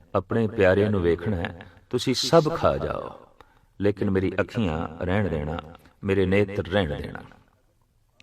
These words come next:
ਬਿਰਹੇ ਦੀ ਅਗਨ ਆਪ ਦੇ ਅੰਦਰ ਕਿਤਨੀ ਜ਼ਿਆਦਾ ਹੈ। ਆਪ ਐਸਾ ਕਹਿੰਦੇ ਨੇ ਕਿ "ਫਰੀਦਾ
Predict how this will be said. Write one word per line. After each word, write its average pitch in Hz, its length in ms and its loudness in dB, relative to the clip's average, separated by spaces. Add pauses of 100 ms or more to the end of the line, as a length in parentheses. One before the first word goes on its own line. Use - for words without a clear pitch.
(880)
ਬਿਰਹੇ 180 400 10
ਦੀ 156 240 6
ਅਗਨ 135 520 4
ਆਪ 131 280 8
ਦੇ 151 100 6
ਅੰਦਰ 151 220 4
ਕਿਤਨੀ 143 460 2
ਜ਼ਿਆਦਾ 98 460 10
ਹੈ। - 500 0 (1120)
ਆਪ 113 240 6
ਐਸਾ 113 320 6
ਕਹਿੰਦੇ 117 320 4
ਨੇ 90 260 -4 (1500)
ਕਿ 127 100 2
"ਫਰੀਦਾ 117 960 8